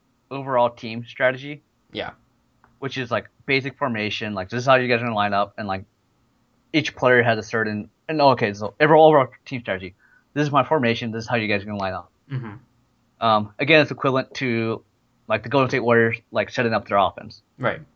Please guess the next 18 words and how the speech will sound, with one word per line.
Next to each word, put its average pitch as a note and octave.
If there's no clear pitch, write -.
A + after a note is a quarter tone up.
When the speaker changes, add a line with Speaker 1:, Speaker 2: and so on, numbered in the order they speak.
Speaker 1:
This C#3
is C#3
how C#3
I'm A#2+
gonna, A2+
uh, A2+
like, A2
manage G#2+
the F2+
offense. -
And C#3+
then D#3+
you D3
get C#3+
to C3+
one B2
level A#2
below, C3+